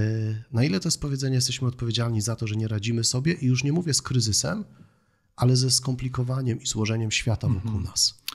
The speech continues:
Speaker 1: Bo to nie musi być kryzys, żeby odsłonił, że
Speaker 2: Tak.
Speaker 1: jesteśmy bez majtek. Wiele
Speaker 2: Mhm.
Speaker 1: z nas czuje się bez tych przysłowiowych majtek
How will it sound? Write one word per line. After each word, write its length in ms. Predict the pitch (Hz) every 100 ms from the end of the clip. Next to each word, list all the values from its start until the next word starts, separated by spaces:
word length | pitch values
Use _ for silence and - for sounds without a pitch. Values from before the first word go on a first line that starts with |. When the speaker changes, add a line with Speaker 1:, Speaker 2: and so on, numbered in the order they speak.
| - - - - - -
Speaker 1:
Bo 60 | 113
to 100 | 139
nie 100 | 165
musi 240 | 190 -
być 160 | 156 139
kryzys, 440 | - 208 165 131
żeby 260 | 127 127 131
odsłonił, 440 | 123 - 143 -
że 100 | 143
Speaker 2:
Tak. 100 | 139
Speaker 1:
jesteśmy 240 | 117 - 139
bez 200 | 139 -
majtek. 360 | 120 95 - -
Wiele 140 | 120
Speaker 2:
Mhm. 160 | 120 113
Speaker 1:
z 60 |
nas 280 | 123 123 -
czuje 260 | - 131 120
się 340 | 120 117 123 127
bez 160 | 123
tych 120 | - 123
przysłowiowych 580 | 120 - 120 120 123
majtek 540 | 127 117 113 120 120